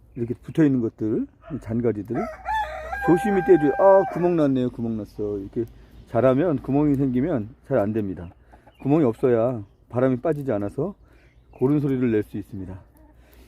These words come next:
자, 우선은 제일 작은 것부터 한번 해볼까요? 지금 현재는 모든 나무들이 이렇게 보시다시피, 시끄러워! <laughs> 물기를 아주 많이 머금고 있습니다. 이렇게 햇빛에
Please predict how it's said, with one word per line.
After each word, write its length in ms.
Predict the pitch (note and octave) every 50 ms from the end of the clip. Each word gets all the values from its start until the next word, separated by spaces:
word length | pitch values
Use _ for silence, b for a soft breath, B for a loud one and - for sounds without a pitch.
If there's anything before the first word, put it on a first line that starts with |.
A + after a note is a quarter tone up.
| b b _ _ _ _
자, 260 | - - G#2 G2+ F#2+ G2+ - - - - -
우선은 520 | D#3 B2 D3 D3 C3+ C3+ D#3+ C#3+ G#2 F#2+ - - - _ _ -
제일 180 | - D3 D#3+
작은 260 | - - C3+ C#3 D#3+ E3+
것부터 300 | F3 E3 D3 C#3+ D3 C3+
한번 160 | B2+ B2+ C3
해볼까요? 420 | B2 A2+ A2 - G#2 A2 E3+ A3 - - - -
지금 260 | - C#3+ C3+ D3+ D#3+
현재는 640 | G#3+ A3 F#3+ F#3 E3+ C#3+ C3 C3 D3 B2+ G#2 F2+ - - _ b b b b b b b -
모든 320 | B2 B2 D3 E3 F#3+ F3+
나무들이 380 | D#3 C3+ C3+ C#3 B2+ C3 C3 C#3
이렇게 200 | A2+ A2 - B2 A2+ G2+ F#2 - - - - - - - -
보시다시피, 480 | C#3 B2+ B2+ B2 A2 - - C#3 F3+ A3 A3 - - - - - - - - - - - C#5+ - - - - - - - - - - - -
시끄러워! 1700 | E4+ - - A#4+ B4+ B4 C5 C5+ C#5 C#5+ C#5+ C5 F4 - - _ _ _ - - C3+ - - _ _ _ _ _ _ _ - E3 D3 G#2+
<laughs> 40 | - b b b b b b b b
물기를 840 | - B2 D3 G3+ F#3 - G#3+ F3 D3 C#3 D3+ C#3+ A2 G2 F2+ G2+ A2 - _ _ _ _ _ -
아주 280 | - D3+ D#3 - F3 C#3+
많이 340 | A#2+ A2+ A#2 B2 A#2+ A2+ G#2+
머금고 420 | G#2 G#2+ A2+ B2+ A#2+ A#2 - A#2 G#2
있습니다. 300 | - - - F#2 F2+ F2
이렇게 220 | F2+ - - A#2+
햇빛에 420 | D#3+ E3+ - F#3 C#3 C#3 B2 A#2